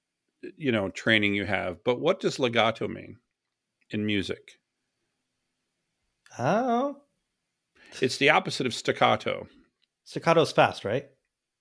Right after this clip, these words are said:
Speaker 1: Well, staccato is, di-, di-, di-,
Speaker 2: Yeah.
Speaker 1: di-, you know, like, short, short bursts. Legato means,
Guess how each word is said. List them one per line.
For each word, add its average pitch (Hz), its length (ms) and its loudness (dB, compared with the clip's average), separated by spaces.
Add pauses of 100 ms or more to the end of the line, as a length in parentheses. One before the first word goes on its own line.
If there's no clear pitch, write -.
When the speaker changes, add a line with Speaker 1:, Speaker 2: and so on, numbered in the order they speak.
(280)
Speaker 1:
Well, 131 140 2
staccato 143 460 2
is, 113 120 0
di-, - 240 -12 (100)
di-, 123 180 -10 (120)
di-, 113 180 -12
Speaker 2:
Yeah. 127 160 2
Speaker 1:
di-, - 80 -12 (200)
you 135 120 -8
know, 104 120 -4
like, 110 220 -2
short, 131 580 2
short 123 540 0
bursts. 110 360 -2 (300)
Legato 165 420 0
means, 139 400 0